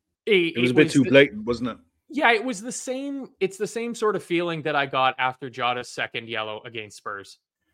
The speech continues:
Speaker 1: Of like, well, you just, you can't do that. If you're not on a yellow
Speaker 2: Yeah.
Speaker 1: card, great. I'm cheering that. I'm putting a big star beside it going, "Good foul to take, good foul to take." And as soon as you're on that yellow card, you just,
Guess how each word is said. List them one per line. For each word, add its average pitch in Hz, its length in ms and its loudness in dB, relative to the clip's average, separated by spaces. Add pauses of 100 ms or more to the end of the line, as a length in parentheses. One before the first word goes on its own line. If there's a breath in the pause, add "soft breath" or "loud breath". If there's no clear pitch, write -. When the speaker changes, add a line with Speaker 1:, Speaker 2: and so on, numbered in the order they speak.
Speaker 1:
Of 143 100 -6
like, 135 140 -2 (160)
well, 160 120 -8
you 170 100 -2
just, - 240 -6
you 165 140 -8
can't 170 200 0
do 170 120 -4
that. 104 220 -8 (280)
If 156 120 -6
you're 180 100 -2
not 208 180 2
on 233 100 0
a - 20 -4
yellow 190 260 0
Speaker 2:
Yeah. 175 60 -6
Speaker 1:
card, 208 280 2 (180)
great. 135 340 -2 (120)
I'm 135 220 -4
cheering 175 400 0
that. 110 240 0
I'm 127 120 0
putting - 200 -6
a 131 60 -10
big 175 180 -6
star 156 300 4
beside 156 320 -2
it 143 80 -6
going, 123 260 -8 (100)
"Good 143 220 -4
foul 113 260 0
to 113 60 -14
take, - 280 -10
good 151 180 -8
foul 117 200 -2
to 113 60 -14
take." 110 200 -6 (340)
And 147 80 -2
as 139 160 -6
soon 226 320 -6
as 180 160 -6
you're 185 240 -2
on 143 340 0
that 131 200 -2
yellow 123 200 -4
card, 113 280 -6
you 113 60 -16
just, 107 240 -16